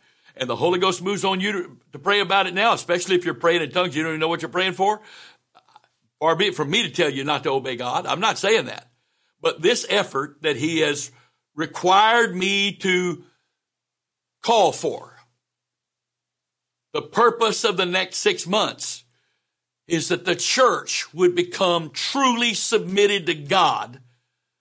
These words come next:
not just in doing his will, but in knowing who we are in him and in knowing who he is in us,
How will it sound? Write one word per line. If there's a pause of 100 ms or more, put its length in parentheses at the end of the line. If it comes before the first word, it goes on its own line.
(360)
not
just
in
doing
his
will,
but
in
knowing
who
we
are
in
him (320)
and
in
knowing
who
he
is
in
us,